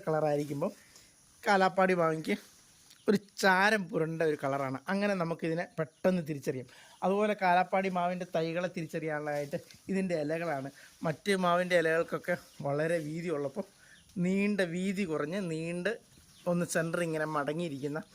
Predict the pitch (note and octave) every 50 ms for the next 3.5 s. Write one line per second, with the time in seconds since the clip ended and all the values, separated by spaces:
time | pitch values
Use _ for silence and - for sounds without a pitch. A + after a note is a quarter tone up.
0 | - - - - - E3 D3+ D3 C#3 B2+ C#3 C#3+ C3 B2 D#3+ - - - - -
1 | - - - - - - - - - - - - - - - - - - - -
2 | - - - - - F3+ F3 F3 E3+ E3+ - F3 E3 D#3 D3 D3 C3+ C3+ C3+ -
3 | - - - - - - - E3 F3+ G#3+